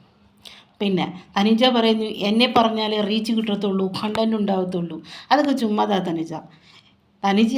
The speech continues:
ആരാ? തനുജ ഒന്നുമല്ല. റീച്ചിനും കണ്ടന്റിനും ഒക്കെ എന്തെല്ലാം വിഷയം കിടക്കുന്നു.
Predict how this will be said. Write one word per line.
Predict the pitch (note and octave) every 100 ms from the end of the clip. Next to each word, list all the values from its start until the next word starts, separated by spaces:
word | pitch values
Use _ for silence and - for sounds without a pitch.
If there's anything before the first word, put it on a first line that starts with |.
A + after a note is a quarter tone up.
| B3
ആരാ? | A3 G3+
തനുജ | G3+ A3+ A#3+
ഒന്നുമല്ല. | G#3 A3 F#3 C#3+ C#3+ - _ _ - -
റീച്ചിനും | F3 F#3+ F#3+ B3+ A#3
കണ്ടന്റിനും | A3 A3 A3+
ഒക്കെ | A3 F#3
എന്തെല്ലാം | F#3+ G#3+ A#3 G#3+
വിഷയം | F3+ A3+ A3+ G#3
കിടക്കുന്നു. | F3 - D#3 D3